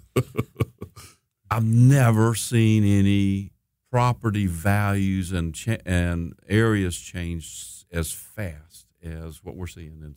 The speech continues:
Speaker 2: Southwest
Speaker 1: Yeah,
Speaker 2: Atlanta.
Speaker 1: it's, it's changing extremely fast. There's tremendous opportunity, but I think that, you know, even with that, there are checks and balances that have to be, uh, put in place.
Speaker 2: Yeah.
Speaker 1: You know, on all levels, and, and we see that.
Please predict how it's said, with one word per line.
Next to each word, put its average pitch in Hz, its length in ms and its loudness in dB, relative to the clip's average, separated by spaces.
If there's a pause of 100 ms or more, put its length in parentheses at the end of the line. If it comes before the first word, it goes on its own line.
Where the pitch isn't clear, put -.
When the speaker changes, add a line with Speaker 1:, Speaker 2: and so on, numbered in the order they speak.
Speaker 2:
Southwest - 400 -20
Speaker 1:
Yeah, 85 120 4
Speaker 2:
Atlanta. 73 260 -8
Speaker 1:
it's, 101 420 0
it's 120 260 2
changing 92 500 2
extremely 90 500 2
fast. 90 480 0 (320)
There's 104 280 2
tremendous 104 520 2
opportunity, 95 640 2
but 92 160 2
I 113 140 2
think 123 240 0
that, 104 240 0 (460)
you 117 100 2
know, 101 220 2
even 151 340 4
with 123 160 2
that, 127 240 2
there 107 100 4
are 95 60 4
checks 123 300 -2
and 107 120 4
balances 98 500 -2
that 90 140 2
have 90 220 0
to 87 80 -12
be, 82 360 0 (320)
uh, 90 120 0
put - 180 0
in 95 140 2
place. 82 500 -2
Speaker 2:
Yeah. 82 140 -10 (100)
Speaker 1:
You 98 140 4
know, 87 280 2 (220)
on 110 160 0
all 120 280 2
levels, 78 440 -2 (320)
and, 104 240 2
and 107 180 2
we 107 80 4
see 180 260 2
that. 80 220 0